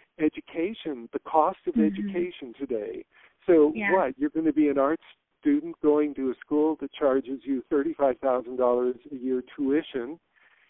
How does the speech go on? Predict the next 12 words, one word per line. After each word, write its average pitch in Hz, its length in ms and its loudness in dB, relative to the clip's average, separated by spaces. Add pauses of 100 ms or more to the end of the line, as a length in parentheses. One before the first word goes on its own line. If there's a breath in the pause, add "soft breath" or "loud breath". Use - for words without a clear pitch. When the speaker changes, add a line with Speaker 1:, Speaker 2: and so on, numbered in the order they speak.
(240)
Speaker 1:
and 156 460 -2 (140)
you 165 240 2
end 175 240 0
up 143 240 0
with 123 240 -4 (500)
seventy 147 320 -2
thousand 131 460 -4
dollars 120 480 0
worth 123 240 -4
of 123 80 -14 (100)
debt 127 360 2
if 120 120 -4